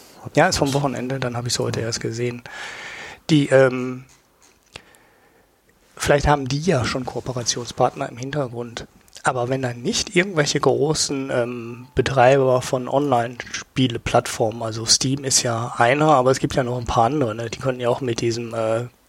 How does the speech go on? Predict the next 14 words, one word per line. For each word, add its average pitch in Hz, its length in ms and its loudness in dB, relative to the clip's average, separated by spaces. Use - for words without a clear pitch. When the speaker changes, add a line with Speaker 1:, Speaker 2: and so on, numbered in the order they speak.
Speaker 2:
Clash 127 300 2
of 123 140 -2
Clans 123 520 2
Leuten, 117 520 -2
äh, 110 220 -4
zusammenarbeiten. 117 1000 0
Ähm, 117 300 -6
mir 123 80 -2
ist - 100 0
grad 117 200 -2
der 123 100 2
Name 120 260 -2
erf-, - 340 -8
entfallen. 120 680 0